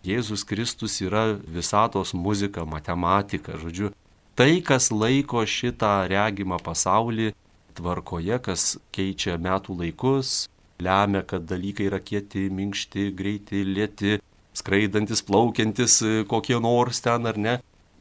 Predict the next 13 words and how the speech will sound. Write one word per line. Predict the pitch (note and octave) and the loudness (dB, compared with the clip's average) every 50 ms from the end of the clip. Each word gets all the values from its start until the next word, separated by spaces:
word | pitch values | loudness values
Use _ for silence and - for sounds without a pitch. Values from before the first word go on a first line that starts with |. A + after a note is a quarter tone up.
| _ - | _ -4
Nuo | - G#2+ A2 G#2+ G2+ | -2 0 2 2 2
pačių | - G2+ G2 - D3+ D3 D3+ - - | 2 0 2 4 2 2 2 0 0
paprasčiausių | A#2+ A2+ - - G#2+ G#2 - - D3 D#3+ F3+ E3+ D#3+ | 0 0 2 2 0 0 2 4 4 4 4 0 -4
iki | - G#2+ | -6 -4
pačių | - A2 - - C3 - | -4 -4 0 0 0 0
sudėtingiausių, | - G2+ F2+ G2 F#2+ - F#2 F2+ F2 F#2 G2+ A#2 C#3+ E3 D#3+ - F#3 F3 E3 - | 0 0 -2 -2 0 0 0 0 2 2 2 2 2 2 0 -2 -4 -6 -4 -2
nuo | G#2 F#2 - | -2 -2 -2
pačių | - F2 - G2 F2+ | -4 -8 -6 -6 -6
mažiausių | F2+ F2 E2+ A2+ B2+ D3+ E3 D3+ - C3 | -6 -4 -2 -2 -2 -2 -2 -4 -6 -6
iki | B2 - - | -6 -8 -8
pačių | - F#2 - - A2+ A2 | -8 -8 -8 -6 -8 -6
didžiausių. | G#2 G2+ F2 F2+ F#2+ F2+ F2 - - - - - - _ _ _ - _ - - | -6 -4 -2 2 2 2 2 2 0 -2 -6 -8 -10 _ _ _ -20 _ -4 -2
Amžinoji | G2 F#2 F2+ E2 E2 F2 E2+ F2+ G2+ B2 D3 D3+ D3+ D3 | 0 0 0 -2 -2 -2 0 2 2 4 4 4 2 0